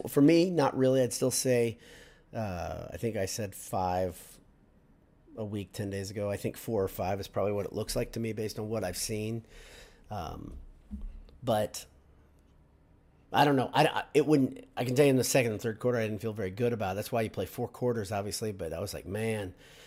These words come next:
they keep playing like this and calling games like this, they're in, they're in deep trouble. It's gonna be harder to get to two to three wins." There are some games, obviously, Northwestern looks awful, um, and, uh, but that's, past that,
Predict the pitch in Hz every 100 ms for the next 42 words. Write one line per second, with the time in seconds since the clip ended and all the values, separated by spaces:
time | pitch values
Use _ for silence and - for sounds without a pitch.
0 | - - 160 190 139 135 113 98 127 113
1 | - 113 135 131 113 104 113 107 90 -
2 | 95 87 110 110 98 85 92 92 87 98
3 | 90 - 107 87 - 101 92 110 101 98
4 | 92 - 92 - 113 104 127 147 139 110
5 | 101 101 - - - - - 123 - 143
6 | 131 123 117 117 113 - 110 107 95 -
7 | - - - _ _ _ - 165 135 123
8 | 139 - 131 120 113 113 - - - -
9 | _ _ _ _ _ _ _ _ - 117
10 | 117 123 117 113 117 107 95 78 71 82
11 | 82 _ - - 107 95 92 90 82 78
12 | 76 73 - - - - 113 - - 110
13 | - - - - - 143 139 131 117 110
14 | 95